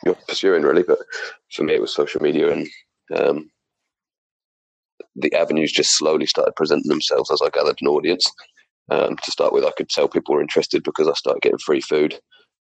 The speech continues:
and, and I knew once I'd started reaching that point that I had, you know, once somebody wanted to give me something for free, it's essentially payment in kind. So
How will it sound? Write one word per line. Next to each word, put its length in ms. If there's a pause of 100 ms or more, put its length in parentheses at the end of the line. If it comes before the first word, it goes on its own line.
(120)
and, 200
and 160
I 60
knew 220
once 240
I'd 100
started 280
reaching 260
that 180
point 180
that 120
I 120
had, 140 (560)
you 80
know, 100
once 220
somebody 260
wanted 220
to 80
give 160
me 60
something 280
for 120
free, 200
it's 160
essentially 460
payment 260
in 140
kind. 320
So 200